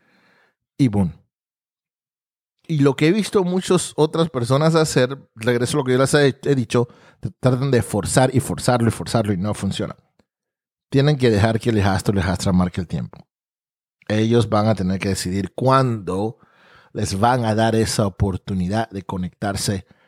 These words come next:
con ellos. Forzada no funciona. Apresurado no funciona. Siguiente punto. Niños, recuerden esto. Los niños menores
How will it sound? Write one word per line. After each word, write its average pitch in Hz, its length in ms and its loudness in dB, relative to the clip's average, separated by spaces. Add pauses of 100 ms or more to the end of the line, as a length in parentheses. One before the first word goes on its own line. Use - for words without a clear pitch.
(120)
con 95 180 -4
ellos. 82 260 -8
Forzada 120 920 0 (400)
no 104 200 -2
funciona. 92 600 -4
Apresurado 117 1000 2 (580)
no 98 160 -6
funciona. 85 480 -6 (1400)
Siguiente 113 340 0
punto. 90 260 -6
Niños, 170 680 0 (240)
recuerden 131 360 0
esto. 90 240 -4 (800)
Los 127 420 0
niños 233 520 -2
menores 123 1120 0